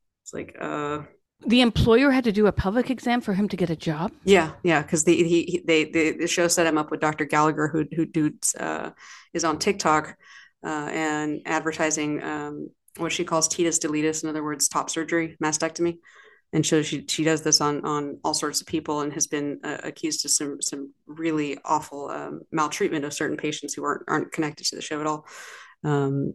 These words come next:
Speaker 1: and there's, there's photos of her with, uh, people who, who clearly have self-harm scars. Um, and it's, it's just, uh, so that, that,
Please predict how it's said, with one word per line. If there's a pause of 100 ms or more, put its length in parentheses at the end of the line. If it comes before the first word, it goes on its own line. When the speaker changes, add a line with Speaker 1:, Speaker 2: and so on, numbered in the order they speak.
Speaker 1:
and
there's,
there's
photos
of
her
with,
uh,
people
who,
who
clearly
have
self-harm
scars. (640)
Um, (680)
and
it's,
it's
just,
uh,
so
that,
that,